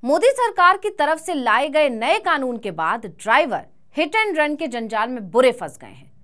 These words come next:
रुके तो मरे, भागे तो भी मरे। इसलिए इस नए कानून का जबरदस्त विरोध शुरू हो गया है। ड्राइवर इसे काला कानून बताकर अपना विरोध जता रहे हैं और सरकार से इसे तुरंत वापस लेने की मांग पर अड़ गए हैं।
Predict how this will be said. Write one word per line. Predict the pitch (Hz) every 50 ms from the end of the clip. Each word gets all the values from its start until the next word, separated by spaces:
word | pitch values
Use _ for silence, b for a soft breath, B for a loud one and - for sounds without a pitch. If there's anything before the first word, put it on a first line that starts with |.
| - - 190
रुके | 233 262 262 330 269
तो | - - 247 277
मरे, | 302 370 392 403 302 185 - - - - 180
भागे | - 214 233 202 180 160
तो | 156 170 160
भी | 165 220 233
मरे। | 220 202 190 196 202 b b b b b b b b
इसलिए | 320 339 320 381 415 440 466 453 466
इस | 453 -
नए | 320 311 349 427 466
कानून | 466 440 392 359 339 339 339 320
का | 320 339 349 349
जबरदस्त | 269 220 262 247 247 285 269 247 277 277 277 - 269
विरोध | 220 180 196 208 214 226 226 196
शुरू | - - 202 170 165
हो | 151 160 156 139
गया | - 113 90
है। | - - - - - - - - - _ 170
ड्राइवर | 151 185 208 208 233 240 294 349 415 427 B B B B
इसे | 269 269 269 285 285
काला | 277 - 269 233 220 233 240 247
कानून | 254 254 - 208 208 233 277 330 330
बताकर | 247 208 202 185 170 175 175 240 247
अपना | - - 208 - 202 196 175
विरोध | 156 160 185 202 277 294 226 240
जता | 185 208 190 - 175 170
रहे | 165 160 160 180 170
हैं | 170 233 330
और | 359 320 254
सरकार | - - - 214 196 196 - 214 208 226 247
से | 254 - 294
इसे | 269 - - 226 220 - - 262
तुरंत | 262 - - 320 359 415 427 392 -
वापस | 262 226 202 185 - 202 190 -
लेने | 190 175 175 175 175
की | 175 240 220
मांग | 208 202 185 170 170
पर | 170 165 147
अड़ | 113 - -
गए | -
हैं। | 73 - 131 -